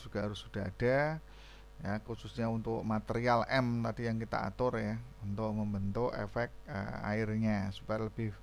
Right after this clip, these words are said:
hidup lagi. Baik, untuk hari ini, eh, tutorial saya untuk SketchUp-nya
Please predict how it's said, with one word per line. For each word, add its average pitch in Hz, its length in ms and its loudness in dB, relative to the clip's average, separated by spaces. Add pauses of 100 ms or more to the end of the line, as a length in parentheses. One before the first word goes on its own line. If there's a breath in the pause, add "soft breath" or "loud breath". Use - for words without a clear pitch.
(120)
hidup 117 320 2
lagi. 107 400 0 (1120 loud breath)
Baik, 165 240 4
untuk 165 320 8
hari 156 240 6
ini, 185 400 4 (400 loud breath)
eh, 139 880 0 (480 loud breath)
tutorial 127 480 4
saya 131 400 2
untuk 120 800 2
SketchUp-nya 120 400 -2